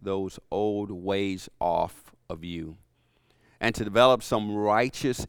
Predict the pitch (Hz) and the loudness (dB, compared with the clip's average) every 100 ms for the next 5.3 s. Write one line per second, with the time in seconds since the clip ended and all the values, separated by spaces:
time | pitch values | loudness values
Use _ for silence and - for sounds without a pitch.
0 | - 127 123 113 107 107 117 - 98 92 | -6 -2 -2 -4 -4 -2 -2 -4 -6 2
1 | 104 101 104 95 110 117 131 107 104 110 | 4 4 0 -4 -4 -4 -4 -4 -2 -2
2 | 98 98 90 98 95 92 87 92 104 113 | -2 -4 -6 -6 -4 -4 -4 -4 -4 -2
3 | 120 117 101 107 101 92 98 98 117 - | -2 0 0 0 -2 -2 0 2 2 0
4 | 117 107 - _ - 110 104 98 95 92 | -6 -6 -12 _ -10 -6 -6 -6 -8 -10
5 | 92 82 87 | -12 -14 -18